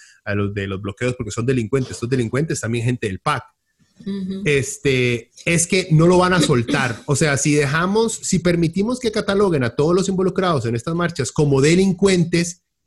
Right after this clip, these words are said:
Speaker 2: Ujú.
Speaker 1: No van a soltar ese adjetivo. O sea, de ahora en adelante, salgan los maestros otra vez a luchar por una pensión justa,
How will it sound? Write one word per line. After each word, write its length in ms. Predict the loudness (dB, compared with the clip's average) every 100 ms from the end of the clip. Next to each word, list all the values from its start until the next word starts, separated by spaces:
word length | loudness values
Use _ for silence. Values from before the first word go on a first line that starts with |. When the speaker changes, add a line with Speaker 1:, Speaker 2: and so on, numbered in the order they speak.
| _
Speaker 2:
Ujú. 120 | -8 -2
Speaker 1:
No 100 | 0
van 160 | 2 2
a 60 |
soltar 640 | 2 2 0 -2 -2 -2 -2
ese 220 | -2 -2
adjetivo. 560 | -4 -6 -6 -4 -4 -4
O 80 | -2
sea, 160 | 0
de 100 | 2
ahora 180 | 2 2
en 80 | 2
adelante, 480 | 2 2 2 -2 -4
salgan 460 | -2 0 0 2
los 120 | 2 2
maestros 560 | 0 0 -4 -6 -10
otra 240 | -8 -6 -6
vez 200 | -6 -8
a 40 |
luchar 380 | -12 -6 -6 -4
por 120 | -2
una 140 | 0 0
pensión 360 | -2 -2 -2
justa, 440 | -2 -2 -4 -8